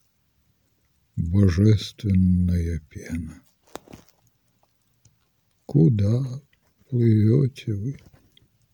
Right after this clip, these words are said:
Когда бы не Елена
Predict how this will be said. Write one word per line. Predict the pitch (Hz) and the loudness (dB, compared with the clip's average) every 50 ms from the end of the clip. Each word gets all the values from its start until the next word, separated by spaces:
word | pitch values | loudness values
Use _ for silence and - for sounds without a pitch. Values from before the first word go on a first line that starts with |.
| _ _ _ _ _ _ _ _ _ _ _ _ _ _ _ _ _ _ _ _ _ _ _ _ _ _ _ _ _ _ | _ _ _ _ _ _ _ _ _ _ _ _ _ _ _ _ _ _ _ _ _ _ _ _ _ _ _ _ _ _
Когда | - 107 107 110 104 113 107 113 131 147 156 165 156 | 2 4 6 8 8 8 8 10 10 10 12 10 10
бы | 139 135 143 143 139 139 | 10 10 8 8 10 10
не | 135 127 123 131 131 120 | 8 8 8 8 8 6
Елена | 113 113 110 101 92 87 90 92 98 85 82 80 76 | 6 6 6 4 4 2 0 0 0 0 0 -4 -8